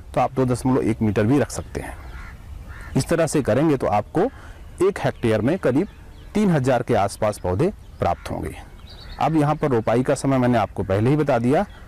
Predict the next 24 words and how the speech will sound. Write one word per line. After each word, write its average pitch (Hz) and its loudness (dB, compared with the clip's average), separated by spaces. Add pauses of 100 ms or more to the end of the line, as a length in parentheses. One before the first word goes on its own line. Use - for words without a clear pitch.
(140)
अगला 170 2
महत्वपूर्ण 143 0
मुद्दा 110 2
यह 98 2
है 143 0 (320)
कि 359 0
आपको 131 0
पौध 160 0
कहाँ 160 2
से 175 0
मिलेगी 175 2
और 226 4
बीज 120 2
कहाँ 95 -4
से 95 -4
मिलेगी। 78 -2 (520)
अगर 143 2
आप 180 0
नए 113 2
किसान 147 0
हैं, 170 -2
तो 160 -2
कोशिश 165 0
करें 135 0